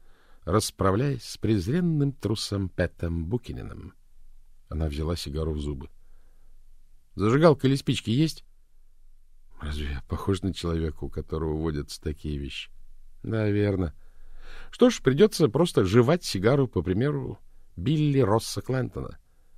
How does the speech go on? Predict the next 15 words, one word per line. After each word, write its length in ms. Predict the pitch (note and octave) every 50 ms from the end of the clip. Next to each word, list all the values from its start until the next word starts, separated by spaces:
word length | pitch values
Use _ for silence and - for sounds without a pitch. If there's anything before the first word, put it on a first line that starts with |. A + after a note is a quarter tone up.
| - - - - - - - - - - - - - - - -
«Мне 440 | - - - D2+ E2+ F2 F2 D#2 - - - - C2 D#2+
кажется, 380 | - F#2+ F#2 D#2+ - - F2 E2
жуют 420 | D#2 F#2 G#2+ G#2 G2 F2 D#2 -
не 100 | E2 F2
сигары, 580 | D#2+ - - G2 G#2+ G#2 G2 F2+ D#2+ D2+ D2 C#2+
а 200 | - - D2+ D2+
особый 560 | - - E2 - - - D#2+ D2 D2 E2+ D#2+
сорт 360 | - - - - F2+ E2 - - -
табака». 600 | - - D#2+ D#2 E2+ F2+ - - - G#2 F2 C#2+ - - - - - - - - _ _ -
«Ничего 220 | - C3+ - D4+ E4+
ты 80 | -
не 120 | A3 D3+ C3
знаешь, 340 | A2+ G#2 G#2+ F#2 E2 D2+ -
Томас 240 | - F2+ D#2+ D#2+ -
Сноуболл». 420 | - F2 D#2 D2 C#2 C#2+ - -